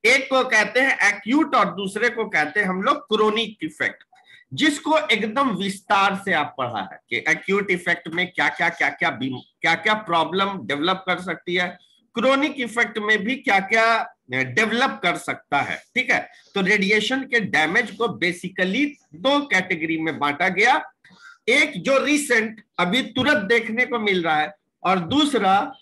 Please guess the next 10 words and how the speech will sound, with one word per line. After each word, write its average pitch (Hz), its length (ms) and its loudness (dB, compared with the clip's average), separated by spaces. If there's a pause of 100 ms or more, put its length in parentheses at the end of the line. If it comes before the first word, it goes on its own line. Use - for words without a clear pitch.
(380)
उस 294 240 2
तरह 220 340 2
का 202 220 0
जो 247 460 2 (480)
बाद 240 400 4
में 165 200 0
मिलता 104 420 -4
है, 85 100 -8
ठीक 233 380 -4
है। 160 260 -2